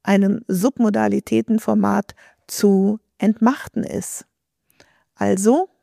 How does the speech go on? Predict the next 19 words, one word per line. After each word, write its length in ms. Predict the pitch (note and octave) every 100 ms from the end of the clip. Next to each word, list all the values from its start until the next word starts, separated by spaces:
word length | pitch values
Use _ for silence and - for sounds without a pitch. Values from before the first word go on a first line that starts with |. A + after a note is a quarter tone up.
| _ _ _ _ -
ich 220 | G#3+ -
atme 280 | G#3+ - A3+
kurz 380 | - G3+ - -
durch, 500 | - B3+ F#4+ - _ -
denke, 520 | F3+ G3+ G#3+ A3+ - _
"Okay, 640 | A3 C#4 - F3+ F#3+ C#4 F#4+ -
das 240 | G3+ -
wird 140 | G3+ -
spannend." 680 | - - F3 G#3+ G4 - _ _ - - -
Und 220 | - A3 A3+
dann 140 | G#3+
frage 480 | - - - F#3+ G3
ich, 380 | D#4 E4 - _ _ _ _ _ _
"Hast 300 | G#3 A#3 -
du 40 |
denn 180 | A#3+ A#3
schon 260 | - A3+ A3
die 140 | A3
Submodalitäten 1200 | G3 B3+ B3 A#3+ A3+ A3 A3 - D#4+ - A3+ A3